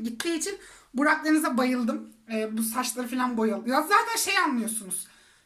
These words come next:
Günümüzde Burak'ın saç yani, e, Burak değil.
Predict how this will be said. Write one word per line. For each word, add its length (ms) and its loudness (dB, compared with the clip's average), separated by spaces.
Günümüzde 560 2
Burak'ın 300 2
saç 260 -4
yani, 280 -4
e, 420 -2
Burak 380 0
değil. 220 -2